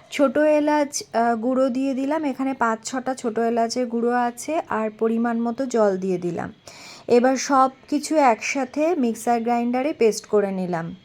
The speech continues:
মিক্সার গ্রাইন্ডারে সবটা একসাথে পেস্ট করা না গেলে অল্প অল্প করে করবেন, যার মিক্সার গ্রাইন্ডারে যেরকম ক্যাপাসিটি সেই রকম বুঝে পেস্ট করে নেবেন।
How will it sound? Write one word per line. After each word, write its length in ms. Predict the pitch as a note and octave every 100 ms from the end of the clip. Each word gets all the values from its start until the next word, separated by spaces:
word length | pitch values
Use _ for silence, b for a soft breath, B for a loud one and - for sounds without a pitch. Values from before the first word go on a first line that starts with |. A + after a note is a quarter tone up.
| B B B B
মিক্সার 380 | A#3 C#4 D4+ E4
গ্রাইন্ডারে 440 | D#4+ D#4 D#4 D#4+
সবটা 520 | D#4 C#4+ C4 - C#4+ C4+
একসাথে 400 | B3+ C#4+ C#4+ D4
পেস্ট 320 | C4+ B3+ -
করা 280 | C4+ C4 C4+
না 220 | C4 A#3
গেলে 280 | B3 C4 C#4
অল্প 280 | A3 -
অল্প 300 | A3 A3 A3+
করে 240 | A#3 B3+ B3+
করবেন, 420 | A#3+ A3+ B3 C4+
যার 260 | A#3+ A#3 B3
মিক্সার 380 | B3+ A#3 C4
গ্রাইন্ডারে 420 | B3+ B3+ B3 B3+ B3
যেরকম 480 | A3 G#3 G#3 A#3
ক্যাপাসিটি 640 | A#3+ G#3+ G#3 G#3+ A#3+ A3+ C4+
সেই 240 | B3 G#3
রকম 360 | G3+ G3 A3+ A3+
বুঝে 300 | A3 G#3+ D#4
পেস্ট 300 | A#3+ G#3+ -
করে 280 | G3+ F#3
নেবেন। 360 | F3 E3+ D#3+ E3